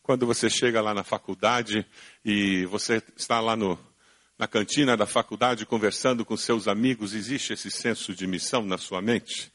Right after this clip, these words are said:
Quando você tá no cafezinho lá da empresa, todo mundo metendo malho no chefe, você, com senso de missão, você participa daquela conversa? Lá na escola, no recreio, quando a,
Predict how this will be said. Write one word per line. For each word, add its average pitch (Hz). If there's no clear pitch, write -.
Quando 110
você -
tá 120
no 110
cafezinho 110
lá 104
da 98
empresa, 110
todo 175
mundo 131
metendo 127
malho 113
no 92
chefe, -
você, 110
com 123
senso 160
de 151
missão, 139
você 104
participa -
daquela 101
conversa? 101
Lá 143
na 151
escola, 139
no 117
recreio, 127
quando 131
a, 107